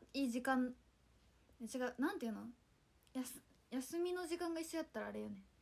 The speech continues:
福山は初めましてかな？そう、私福山初めて行くんですよ。なんか噂によると、岡山寄りだよっていうのを聞いたかな。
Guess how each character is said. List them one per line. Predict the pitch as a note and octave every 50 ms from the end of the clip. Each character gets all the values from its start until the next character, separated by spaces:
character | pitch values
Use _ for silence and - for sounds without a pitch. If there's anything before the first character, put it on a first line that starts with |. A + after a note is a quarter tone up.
| - - - - - - - -
福 | - F#4
山 | F#4+ F4+ E4 C#4+ C4 B3 B3 D4
は | D#4+
初 | - D4 C#4 A#3 C4 F4+
め | F#4+ F#4+
ま | G4 G#4 A4
し | -
て | - E4
か | - B3
な？ | B3+
そ | B3+ - D4+
う、 | C#4
私 | C4 C4+ C4 -
福 | C#4 - - G4+
山 | G#4 G4+ F4+ D4+ C#4
初 | C#4 C#4 D4 F4
め | F#4+ F#4
て | E4 D#4 C#4
行 | B3+ A#3+
く | B3+ A#3
ん | A3+
で | A3
す | A3 -
よ。 | A#3 G#3+
な | G#3+ G#3+
ん | G#3+
か | A3 A3+
噂 | A3 B3+ C#4+ C#4+ D#4+
に | D#4 D#4
よ | D#4+ D#4+
る | D#4+ D#4+
と、 | D#4+ - F#4+ - - - - - - - - - - - - - - - - - - -
岡 | A#3+ - D4+ D#4 D#4
山 | D#4+ D#4+ D#4 D#4 D#4
寄 | D#4 D#4 D4
り | D4+ D4+ C#4+
だ | D4
よ | D4+ D#4 E4+ E4+ -
っ | - _ -
て | A3
い | A3
う | G#3+
の | G3+ G3+
を | G#3 G3
聞 | - - G#3+
い | G3+
た | G3 G#3+
か | G3+ G3+
な。 | G3 G#3